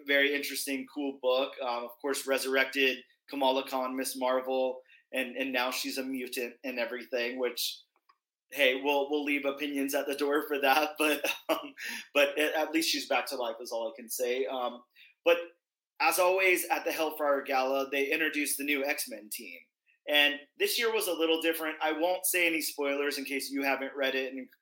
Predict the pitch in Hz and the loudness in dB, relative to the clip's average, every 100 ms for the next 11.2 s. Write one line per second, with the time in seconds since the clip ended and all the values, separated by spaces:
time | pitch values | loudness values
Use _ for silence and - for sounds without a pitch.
0 | - 127 - 131 127 131 127 120 113 120 | -8 -6 -2 -2 -2 -4 -4 -4 -4 -2
1 | 120 120 123 123 120 120 131 120 117 123 | -2 -6 -4 -4 -6 -6 -2 -2 -2 -4
2 | 120 131 120 120 117 117 - 123 117 117 | -4 -4 -6 -6 -6 -6 -6 -6 -6 -8
3 | 120 120 120 - _ _ _ 147 147 143 | -4 -2 -2 -4 _ _ _ 4 4 4
4 | - _ - 190 240 240 226 190 185 170 | -8 _ -2 0 0 0 2 2 2 4
5 | 165 165 160 170 165 160 - - 185 208 | 6 6 4 2 2 0 -6 -2 -2 0
6 | 220 233 214 202 190 175 156 156 156 156 | 2 4 2 -2 -2 -2 2 2 4 2
7 | 151 156 170 151 170 185 190 180 - 180 | 2 2 0 -2 0 2 2 0 0 -2
8 | 165 - - 156 143 139 151 165 156 147 | 0 -4 -2 -2 -2 -2 0 0 0 0
9 | 147 - 139 127 131 135 127 127 _ _ | 0 -2 -2 -4 -4 -4 -4 -8 _ _
10 | _ 202 202 170 160 143 151 139 117 104 | _ -4 -2 2 0 0 -2 0 -2 -4
11 | - 95 | -12 -14